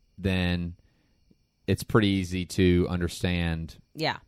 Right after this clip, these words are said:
Speaker 1: when you hear the mo-, you know, the name of the movie that, oh, it must be about a werewolf.
Speaker 2: Yeah, you pretty much know what you're dealing with.
Speaker 1: Right. We are dealing with a werewolf here. Now, Jeff, now I know why you love this movie, and, you know,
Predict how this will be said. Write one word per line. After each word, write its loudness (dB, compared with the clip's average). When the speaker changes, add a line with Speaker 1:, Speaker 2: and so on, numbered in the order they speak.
Speaker 1:
when -2
you -2
hear 2
the -2
mo-, -4
you -4
know, -2
the -2
name -2
of -2
the -2
movie 2
that, -4
oh, 0
it -4
must -8
be -2
about -2
a 0
werewolf. 6
Speaker 2:
Yeah, 10
you 6
pretty 8
much 6
know 10
what 4
you're 2
dealing 0
with. -6
Speaker 1:
Right. -2
We 4
are 8
dealing 6
with 6
a 8
werewolf 4
here. -10
Now, 4
Jeff, 6
now 2
I 4
know 6
why 8
you 6
love 4
this -4
movie, 0
and, -4
you 0
know, 0